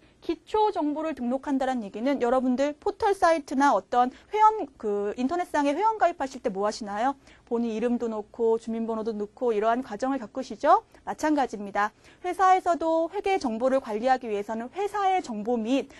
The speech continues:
회사의 거래처 정보를 입력을 해줘야지만 이 회계 정보를 우리가 관리할 수가 있는데요. 음, 회계 정보를 관리하기 위한 아주 기초적인 정보를 등록하는 것이 바로 우리 시험에서 일 번 문제로 나옵니다. 따라서 요거는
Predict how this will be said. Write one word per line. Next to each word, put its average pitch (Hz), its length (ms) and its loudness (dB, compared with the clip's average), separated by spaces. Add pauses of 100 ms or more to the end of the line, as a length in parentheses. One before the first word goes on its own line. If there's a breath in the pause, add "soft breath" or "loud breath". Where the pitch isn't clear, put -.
(220 loud breath)
회사의 320 380 0
거래처 302 420 0
정보를 226 420 -2
입력을 254 360 0
해줘야지만 320 880 -2
이 226 260 -6
회계 349 200 -6
정보를 262 460 0
우리가 208 380 -2 (160 loud breath)
관리할 233 360 -2
수가 269 220 -6
있는데요. 208 560 -4 (340 loud breath)
음, 214 140 -12
회계 392 180 -2
정보를 392 320 -4
관리하기 254 420 -2
위한 254 160 -4
아주 208 300 -10
기초적인 370 580 -4
정보를 277 420 -6
등록하는 262 500 -2
것이 247 280 -4
바로 214 240 -2
우리 214 200 -4
시험에서 269 540 0
일 381 200 0
번 508 140 0
문제로 233 320 0
나옵니다. 214 480 -6 (260 loud breath)
따라서 285 320 -4
요거는 240 420 -6